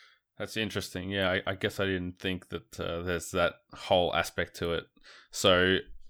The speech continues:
from, from going from there, what was, uh, the steps towards getting your T V show up and running? The Other Guy, it's on Stan for people in Australia. I think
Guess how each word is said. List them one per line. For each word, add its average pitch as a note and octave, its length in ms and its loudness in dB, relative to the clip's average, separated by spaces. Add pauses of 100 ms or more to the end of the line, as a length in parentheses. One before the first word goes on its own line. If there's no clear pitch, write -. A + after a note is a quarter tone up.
from, B2+ 260 2
from B2+ 180 -2
going C3 240 10
from G#2 200 2
there, G#2 240 8
what G2+ 160 6
was, G#2 280 2
uh, F#2 420 6
the G#2 80 -2
steps - 300 2
towards G2 320 2
getting G2 240 6
your F#2+ 100 4
T G2+ 180 4
V G2 140 6
show F#2+ 180 4
up F#2 120 2
and F#2+ 100 0
running? G2 420 4
The G2 80 4
Other F#2+ 160 4
Guy, F#2 360 6
it's F#2+ 160 -2
on G2 120 0
Stan F#2+ 360 2
for F#2 100 -10
people F#2 360 0
in F#2+ 80 2
Australia. F#2+ 560 6
I F#2+ 40 -2
think G2+ 280 -2